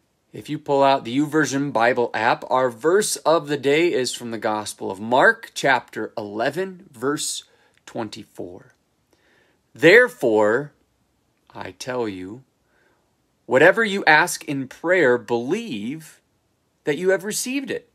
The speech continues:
and it will be yours." So, therefore, anytime you see a therefore, you need to see what the therefore is there for,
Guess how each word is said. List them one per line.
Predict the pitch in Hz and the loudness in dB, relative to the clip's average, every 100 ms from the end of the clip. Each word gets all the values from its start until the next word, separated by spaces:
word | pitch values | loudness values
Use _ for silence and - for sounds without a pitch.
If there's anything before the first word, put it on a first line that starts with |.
| _ _ _ _ _ _ _ _ | _ _ _ _ _ _ _ _
and | 107 | -12
it | 113 | -10
will | 113 | -10
be | 104 104 | -10 -8
yours." | 98 95 - - - _ _ _ _ _ _ _ _ _ _ - - _ _ _ _ - | -8 -10 -14 -20 -20 _ _ _ _ _ _ _ _ _ _ -10 -10 _ _ _ _ 2
So, | 170 160 156 - _ _ _ _ _ - | 6 8 6 0 _ _ _ _ _ -2
therefore, | 143 175 180 - 160 107 - _ _ _ | 4 6 6 2 0 0 -2 _ _ _
anytime | 110 104 - 110 110 | -18 -16 -12 -10 -10
you | |
see | - 120 | -8 -4
a | 113 | 0
therefore, | 131 147 156 151 156 | 0 0 0 -2 -2
you | 131 | -2
need | 139 147 139 | -4 -4 -4
to | 135 | -8
see | - 156 151 | -8 -6 -6
what | 135 127 | -6 -8
the | |
therefore | 110 135 139 151 147 - | -4 -2 -2 -2 -4 0
is | 143 156 143 - - | 2 2 0 -6 -4
there | 123 135 151 160 160 147 | 2 4 4 4 2 -2
for, | - - 156 156 160 120 95 | -16 -10 -4 0 2 2 -2